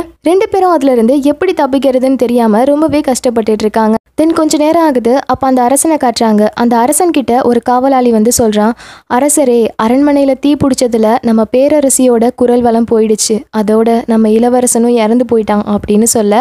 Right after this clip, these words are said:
அப்ப அந்த அரசன் சொல்றாரு, "என்னோட பையன் ஷெயிங், அவன் எனக்கு ஒரு சாபம் தான், அவனால தான் என் மனைவி இறந்து போயிட்டா. அவன் இறந்து போன விஷயத்த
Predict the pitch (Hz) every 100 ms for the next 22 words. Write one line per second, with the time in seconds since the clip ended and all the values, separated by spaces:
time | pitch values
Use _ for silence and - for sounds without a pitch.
0 | 311 - - 339 262 233 254 254 240 214
1 | 208 202 214 - _ _ 220 208 214 226
2 | 220 214 214 202 - 214 208 208 - 208
3 | 208 208 208 202 214 208 - 214 220 233
4 | 220 214 - - 240 277 285 262 240 226
5 | - 214 214 214 226 233 220 208 214 208
6 | 202 202 202 - _ 247 254 254 262 320
7 | 339 311 262 233 - 240